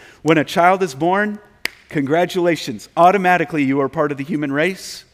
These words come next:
But guess what? That child needs to be a member of a family. Uh,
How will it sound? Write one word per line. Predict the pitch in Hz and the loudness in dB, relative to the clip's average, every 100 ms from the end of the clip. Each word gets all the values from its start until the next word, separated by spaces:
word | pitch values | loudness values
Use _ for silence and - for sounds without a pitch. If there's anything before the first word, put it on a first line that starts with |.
| _ - - | _ -20 -6
But | 143 | -2
guess | 156 160 165 | 0 -2 -2
what? | 139 - | -2 -2
That | 135 | -4
child | - 151 131 | -2 0 0
needs | 131 127 - | -2 -6 -10
to | 131 | -8
be | 131 | -8
a | |
member | 120 123 123 | -6 -8 -8
of | 120 | -8
a | - | -10
family. | 131 113 117 135 - _ _ _ _ _ _ _ _ _ _ _ _ _ | -12 -12 -14 -20 -20 _ _ _ _ _ _ _ _ _ _ _ _ _
Uh, | 143 151 | -2 -2